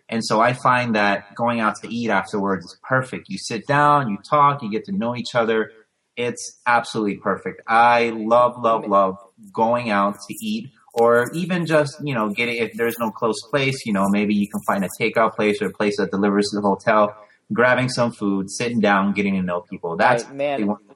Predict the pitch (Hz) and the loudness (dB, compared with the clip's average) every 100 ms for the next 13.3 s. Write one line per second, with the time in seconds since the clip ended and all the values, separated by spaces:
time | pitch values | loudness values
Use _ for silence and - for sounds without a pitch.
0 | - 92 143 147 - - 143 - 135 147 | -4 0 0 -2 -8 -2 -2 0 -2 0
1 | 151 143 123 - 127 131 123 123 120 120 | 0 2 0 0 -2 0 -2 -6 -8 -10
2 | 101 - 95 98 107 127 110 - - 110 | -8 -8 -8 -6 -8 -10 -12 -16 -12 -12
3 | 117 123 113 - 127 135 143 131 110 107 | -6 -6 -8 -10 -10 -8 -10 -10 -10 -8
4 | 117 113 110 107 104 104 98 - 107 113 | -10 -8 -4 -4 -4 -8 -14 -10 -8 -8
5 | 110 98 104 107 101 98 - 104 - - | -10 -8 -6 -4 -4 -4 -6 -16 -18 -14
6 | 98 110 - 117 117 95 - - - 101 | -12 -12 -12 -10 -10 -12 -18 -20 -8 -6
7 | 101 113 101 110 98 101 95 - 101 98 | -4 -8 -10 -8 -6 -6 -10 -12 -12 -10
8 | 98 98 98 98 85 87 90 107 127 - | -12 -12 -10 -10 -8 -8 -8 -10 -14 -18
9 | - - - 147 139 127 131 127 127 156 | -20 -20 -4 -4 -2 -6 -6 -8 -4 -2
10 | 160 147 120 - 143 131 - 113 95 101 | 0 -2 -6 -10 -10 -10 -6 -8 -8 -10
11 | 110 107 110 101 101 120 117 117 143 151 | -10 -8 -10 -10 -12 -10 -10 -8 -8 -6
12 | 135 120 104 95 123 107 117 113 120 107 | -4 -2 -2 -4 -8 -8 -12 -12 -8 -8
13 | 95 120 | -8 -10